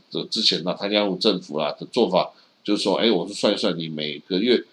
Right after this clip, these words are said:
给这些哦，这个恐怖分子哦，就是对巴勒斯坦来说是烈士，然后对这些人的家属你给了多少，呃，补贴哦，比如说一个月给了一亿美金，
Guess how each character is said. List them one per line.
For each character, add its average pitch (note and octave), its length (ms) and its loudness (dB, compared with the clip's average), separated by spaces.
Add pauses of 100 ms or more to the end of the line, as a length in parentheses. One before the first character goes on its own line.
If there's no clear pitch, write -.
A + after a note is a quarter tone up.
(320)
给 F#2 260 2
这 A2+ 140 -2
些 G#2+ 240 6
哦， F2+ 340 4
这 - 80 -6
个 F#2 120 -4
恐 F2+ 220 -8
怖 A#2+ 160 -4
分 A#2 260 0
子 E2 240 -4
哦， D#2+ 280 0
就 F#2 120 -10
是 G2 200 -8 (360)
对 A2+ 100 2
巴 G#2 180 4
勒 G2+ 60 4
斯 G#2 140 2
坦 E2 120 4
来 E2 100 -2
说 - 180 -6
是 G2+ 140 -4
烈 A2+ 260 6
士， G2 300 2
然 D#2+ 140 4
后 G2 180 -2 (320)
对 D3+ 100 4
这 C#3 140 2
些 C3 220 8
人 G#2 100 6
的 G2 120 0
家 A#2 220 6
属 G#2 160 -4
你 F#2 180 -4
给 F2 160 4
了 F#2+ 100 0
多 B2+ 200 2
少， G#2 300 4 (480)
呃， C2 500 -4 (180)
补 F2 200 -4
贴 B2+ 400 6 (400)
哦， F#2 180 -2
比 F2 60 -2
如 F#2 100 0
说 G#2+ 160 2
一 F#2 140 -4
个 G#2 120 2
月 G#2+ 120 4
给 E2 160 -4
了 D2+ 100 0
一 E2+ 80 -4
亿 C3 240 2
美 F2+ 160 -4
金， B2+ 340 -2